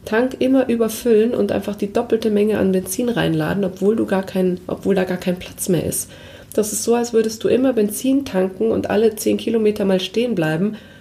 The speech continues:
um nachzufüllen, nur um sicher zu gehen, dass da auch wirklich Benzin drin ist. Aber diese Anzeige, die dir sagt, hey,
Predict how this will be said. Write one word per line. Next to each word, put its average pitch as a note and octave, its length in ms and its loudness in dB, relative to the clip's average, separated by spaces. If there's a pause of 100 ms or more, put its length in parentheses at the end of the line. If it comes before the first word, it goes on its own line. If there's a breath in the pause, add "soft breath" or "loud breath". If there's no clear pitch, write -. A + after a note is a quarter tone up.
(120 loud breath)
um G#3 200 2
nachzufüllen, G#3 800 0
nur C4+ 200 4
um A3 120 2
sicher A3+ 320 -2
zu - 140 -4
gehen, F#3 260 0
dass F3+ 160 -2
da F3 120 -2
auch - 120 -6
wirklich F3 280 -6
Benzin A3 360 -4
drin E3 200 -2
ist. - 260 -8 (560 loud breath)
Aber F3 200 2
diese E3+ 240 -2
Anzeige, E3 540 2
die E3+ 100 -6
dir D#3+ 140 2
sagt, D3+ 340 -2
hey, G3 340 0